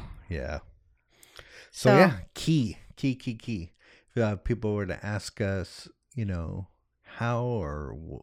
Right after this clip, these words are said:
Speaker 1: you know, you doing what you're doing, um, that's it. Like,
Speaker 2: Yeah. So we
Speaker 1: and
Speaker 2: have
Speaker 1: then,
Speaker 2: our
Speaker 1: of
Speaker 2: what?
Speaker 1: course, date night.
Speaker 2: Yeah, date night is so important.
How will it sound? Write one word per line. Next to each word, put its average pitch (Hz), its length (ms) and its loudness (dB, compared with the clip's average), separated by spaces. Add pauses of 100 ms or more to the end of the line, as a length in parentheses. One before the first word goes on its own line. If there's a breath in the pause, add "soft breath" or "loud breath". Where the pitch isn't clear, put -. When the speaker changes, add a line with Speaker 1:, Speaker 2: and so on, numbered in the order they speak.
(120)
Speaker 1:
you 107 120 0
know, 82 240 -4 (480 soft breath)
you 92 140 -4
doing 104 340 2
what 98 220 -2
you're 92 80 -4
doing, 95 560 -4 (160)
um, 90 500 -6 (1400)
that's - 360 -4
it. - 240 -14 (400)
Like, 85 200 -6 (140)
Speaker 2:
Yeah. 156 260 -6 (520 soft breath)
So - 100 -20
we 190 80 -4
Speaker 1:
and 180 60 2
Speaker 2:
have - 80 2
Speaker 1:
then, 175 60 2
Speaker 2:
our 170 80 2
Speaker 1:
of 165 60 -4
Speaker 2:
what? 175 80 2
Speaker 1:
course, - 200 -2
date 110 200 -2
night. 80 220 -6 (720 loud breath)
Speaker 2:
Yeah, 190 200 8
date 233 260 6
night 320 380 6
is 196 120 0
so 175 280 0
important. 240 460 -2